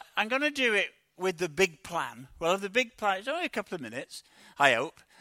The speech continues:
uh, you hope, uh, and, and then we're, we'll do it with the small print. Now,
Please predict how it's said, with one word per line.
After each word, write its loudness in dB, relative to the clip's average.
uh, 6
you -2
hope, -4
uh, 4
and, 4
and 2
then 8
we're, 2
we'll 0
do 0
it -2
with -2
the -2
small 0
print. -4
Now, 4